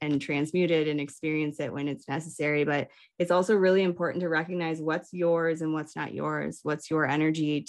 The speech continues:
to transmute and process, and what's kinda not your job or your responsibility. And it is true that the overall temperature of the world and p-, the planet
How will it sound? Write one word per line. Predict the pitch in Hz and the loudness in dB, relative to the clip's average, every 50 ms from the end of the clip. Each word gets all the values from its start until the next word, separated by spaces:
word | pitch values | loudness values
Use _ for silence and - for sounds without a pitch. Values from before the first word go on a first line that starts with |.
| - | -6
to | - 151 147 147 147 147 | -4 -2 -2 -2 -2 -2
transmute | 139 - 147 131 143 139 135 151 147 147 | -4 -6 -4 -4 -4 -2 -2 -2 -2 -2
and | 143 135 | -2 -4
process, | - - 151 143 147 - 156 139 139 147 156 - - - - _ _ _ _ _ _ | -4 -4 -4 -4 -4 -4 -4 -4 -4 -4 -6 -8 -14 -18 -20 _ _ _ _ _ _
and | - 156 151 147 | -4 -2 0 2
what's | 151 147 151 151 - - - - - | 2 0 0 -2 -6 -12 -16 -16 -14
kinda | - - 160 156 156 147 143 139 139 | -8 -4 -2 0 0 0 0 -2 -2
not | 156 151 143 151 - | -2 -2 -2 -2 0
your | 160 160 | -2 -2
job | 151 156 131 147 151 151 147 151 | -2 -2 0 2 2 2 2 0
or | 147 143 | -2 -2
your | 147 143 143 | -2 -2 -4
responsibility. | 143 139 - - 143 143 139 - - 147 151 151 151 147 143 135 127 147 - - - - - - - _ _ | -6 -8 -8 -8 -6 -6 -6 -8 -6 -6 -4 -2 -2 0 0 0 0 0 -2 -4 -8 -16 -20 -20 -20 _ _
And | - 156 151 151 147 151 147 147 - - - _ _ _ _ _ | -4 -2 0 2 2 2 2 0 -2 -6 -14 _ _ _ _ _
it | 147 180 180 170 - - | 2 2 2 2 0 0
is | 180 175 175 165 156 - - | 2 2 2 2 0 -4 -10
true | - - - 185 180 175 170 165 160 | -12 -8 -4 -2 0 2 2 0 0
that | 165 160 151 151 151 147 151 - - - - - | -2 0 0 2 0 0 -2 -4 -8 -14 -18 -16
the | - 160 165 160 | -8 -4 -2 0
overall | - 165 170 170 175 170 160 160 | 2 2 2 2 2 2 2 0
temperature | - - 160 156 156 165 160 156 - 156 151 151 147 147 143 147 147 - _ _ _ - | -2 -4 -4 -2 -2 -2 -4 -4 -4 -4 -4 -2 -2 -2 -4 -6 -8 -12 _ _ _ -4
of | 151 156 147 143 151 - - _ _ - | -2 -2 -2 -4 -6 -10 -16 _ _ -4
the | 151 147 | -2 0
world | 147 151 156 156 156 156 151 156 | 2 2 2 2 2 2 0 0
and | 151 151 151 147 147 | -2 0 0 -2 -2
p-, | 143 - _ _ _ _ - - - - | -4 -8 _ _ _ _ -20 -20 -12 -6
the | - 151 143 | -6 -6 -6
planet | - - 156 156 160 160 156 156 151 151 - - | -6 -6 -2 0 2 2 4 2 2 0 -4 -8